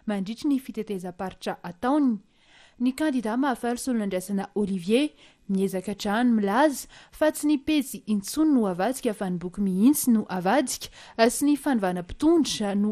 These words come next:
atao mandritra ny fitetezam-paritra ataony. Ny kandida Era Jonar Mapianina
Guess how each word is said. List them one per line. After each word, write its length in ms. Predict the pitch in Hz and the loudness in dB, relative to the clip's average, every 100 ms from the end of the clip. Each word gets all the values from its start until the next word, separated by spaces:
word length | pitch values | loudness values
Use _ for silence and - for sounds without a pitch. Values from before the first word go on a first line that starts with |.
| 190 | 0
atao 300 | 202 - 269 311 | -2 0 0 2
mandritra 360 | 247 180 202 | 2 0 -2
ny 120 | 196 | -2
fitetezam-paritra 920 | 185 - 202 202 180 - 185 - - 185 - | -4 -6 -4 -4 -4 -6 -8 -8 -8 -8 -8
ataony. 560 | 170 233 269 277 208 - _ _ - - - | -6 0 2 2 0 -4 _ _ -20 -20 0
Ny 140 | 233 262 | 4 4
kandida 540 | 320 320 269 202 180 - | 4 4 4 4 0 0
Era 260 | 240 277 | 0 2
Jonar 320 | 240 214 185 180 | 0 0 -2 -4
Mapianina 560 | 180 - 202 254 262 | -6 0 2 4 2